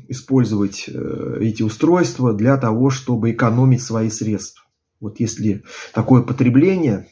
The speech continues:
это вот на какой-то коллектив, на большой и так далее,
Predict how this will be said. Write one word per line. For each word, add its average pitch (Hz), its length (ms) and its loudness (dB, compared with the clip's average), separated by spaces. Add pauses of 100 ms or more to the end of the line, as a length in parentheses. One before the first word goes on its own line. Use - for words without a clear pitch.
(160)
это 104 200 -10
вот - 140 -10
на 113 120 -8
какой-то 107 420 -6
коллектив, 107 560 0
на 143 80 2
большой 113 480 0
и - 20 -6
так 101 220 -6
далее, 139 460 0